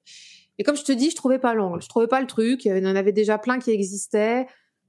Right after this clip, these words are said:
Euh, je voyais pas comment j'allais pouvoir, euh,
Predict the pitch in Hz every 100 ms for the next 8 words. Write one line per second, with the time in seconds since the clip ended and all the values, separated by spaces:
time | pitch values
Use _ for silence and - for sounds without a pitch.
0 | _ - 185 190 185 185 185 180 208 214
1 | 220 247 262 233 226 240 220 202 - 208
2 | 196 214 233 220 202 190 190